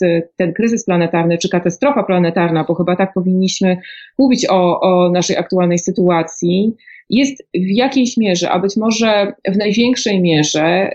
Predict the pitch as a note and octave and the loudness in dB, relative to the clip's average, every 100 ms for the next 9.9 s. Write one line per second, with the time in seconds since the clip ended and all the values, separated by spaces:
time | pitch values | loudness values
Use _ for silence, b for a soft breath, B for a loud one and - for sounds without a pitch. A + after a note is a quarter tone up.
0 | - - G#3 G3+ G#3+ F#3+ F#3+ F3 D#3 C#3 | -6 -2 0 0 0 0 0 2 0 -2
1 | - - - - _ B B B B - | -4 -6 -6 -12 _ B B B B -4
2 | G#3 A3 A3 - - - G3 F#3+ B B | -2 2 0 -2 -4 0 0 -2 B B
3 | B B3+ C#4 - C4 C4 - - A3+ A3+ | B -4 -4 -2 -2 -2 -4 -4 -4 -4
4 | - F#3+ F#3+ A#3 B3+ - - G3+ G3 G#3 | -6 -4 -2 -2 -4 -6 -6 0 0 0
5 | G#3+ A3+ C4+ C#4 C#4 C#4+ B3+ - A#3+ A3 | 0 0 2 0 0 -4 -4 -4 -2 -2
6 | - - D#3+ C#3 - G#3 B3+ C4 A#3+ A3+ | -4 -4 -2 -2 -2 -2 -2 -2 -4 -4
7 | A3+ A3+ - A3+ A3 - A3+ F#3 F3 F#3 | -4 -4 -4 -4 -4 0 0 2 0 0
8 | G3 G3+ B B B - D4 E4 E4+ C4+ | 0 -4 B B B -6 -4 -2 0 -2
9 | A#3+ B3+ C4+ D4 - B3 A3+ G#3 G#3 | 0 2 2 2 0 0 2 -2 -4